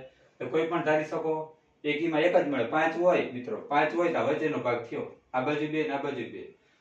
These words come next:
પણ જો બેકી હોય તો, બેકી હોય તો બે વચ્ચેના ભાગ મળે. તો આપણે સુડતાલીસ પોઇન્ટ પાંચ વચ્ચેનો ભાગ ધાર્યો છે,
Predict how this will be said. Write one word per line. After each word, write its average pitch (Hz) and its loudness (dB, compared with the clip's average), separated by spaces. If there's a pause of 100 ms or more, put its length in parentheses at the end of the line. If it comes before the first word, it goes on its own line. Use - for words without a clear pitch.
(120)
પણ - -4
જો 147 2
બેકી 160 0
હોય 180 6 (540)
તો, 151 -14
બેકી 170 2
હોય 175 4
તો 160 -2
બે 180 4
વચ્ચેના 175 2
ભાગ 135 0
મળે. 135 -4
તો 139 0
આપણે 143 -2
સુડતાલીસ 160 -2
પોઇન્ટ 151 -4
પાંચ 151 -4
વચ્ચેનો 139 -2
ભાગ 135 2
ધાર્યો 143 0
છે, 180 4